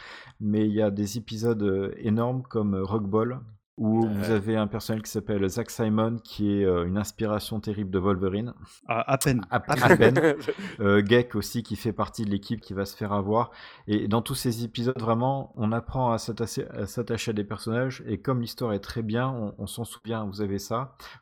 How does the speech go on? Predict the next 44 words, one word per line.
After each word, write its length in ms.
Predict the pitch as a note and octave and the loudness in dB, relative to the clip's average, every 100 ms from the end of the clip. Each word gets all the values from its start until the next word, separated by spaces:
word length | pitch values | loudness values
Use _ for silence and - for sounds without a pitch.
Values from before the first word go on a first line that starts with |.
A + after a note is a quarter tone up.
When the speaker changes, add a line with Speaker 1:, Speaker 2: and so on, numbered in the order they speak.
| - | -8
Speaker 1:
Vous 120 | G2+ | -2
avez, 320 | G#2 G#2+ G#2 | 0 2 2
euh, 80 | G2+ | 2
le, 540 | G2+ G2 F#2+ G2 G2 G2+ | 0 0 0 0 0 0
l'arc 320 | G#2+ A2+ - | 0 0 -2
aussi 240 | A#2 - | -6 -6
qui 80 | - | -4
s'appelle 280 | G#2+ - G#2 | -6 -2 0
La 100 | G2 | 0
déesse 340 | F#2+ A2 G#2+ | 2 0 0
de 80 | G2+ | -2
Sid, 300 | G2+ - C3 | -4 -4 -4
ou 80 | G2+ | -4
Salamandar 720 | - G2+ G2 G2+ G2+ G#2+ G2+ | -4 -2 0 0 0 0 -2
dans 160 | F#2 F#2 | -4 -4
le, 420 | F2+ F2+ F#2 F#2 | -2 -2 -2 -4
dans 160 | F#2+ G2 | -2 -2
le 60 | |
dessin 240 | G2 - G#2+ | -2 -4 -2
animé, 400 | G2 G2+ B2+ C3 - - - | 0 0 -2 -6 -18 -20 -10
avec, 240 | G2+ G2 A2 - - | 0 2 2 0 -6
Speaker 3:
Il 40 | |
y 20 | A2+ | -4
a 40 | |
Mala 240 | A2 A#2+ C#3+ | 2 6 6
Speaker 1:
avec 120 | B2+ | 4
Speaker 3:
dedans. 180 | G#2+ A#2 | 4 6
Speaker 1:
Dog, 320 | A#2 B2 A2 | 6 6 4
euh, 240 | G#2 F#2+ | 2 4
Savalas, 560 | F#2 - G2 G2 C3 - | 0 0 2 2 0 -4
qui 120 | - | -4
est 20 | F#2+ | -4
effectivement 480 | - - G2+ G#2 | -4 -6 -2 -2
Speaker 2:
Mhm. 60 | G#2 | 0
Speaker 1:
comme, 240 | - F#2+ | -2 -2
euh, 360 | F#2 F2+ F2+ F2+ | 0 0 0 -2
comme, 280 | - F#2+ F2 | -4 -6 -2
euh, 180 | F2 F2+ | -2 0
comme 180 | A2+ G2 | 2 4
Mala. 200 | F#2+ A#2+ | 4 4
Speaker 3:
Ah 40 | |
bah, 80 | A#2+ | 0
c'est 160 | - | -2
Mala. 400 | A#2+ B2+ C#3 C#3 | 4 6 6 2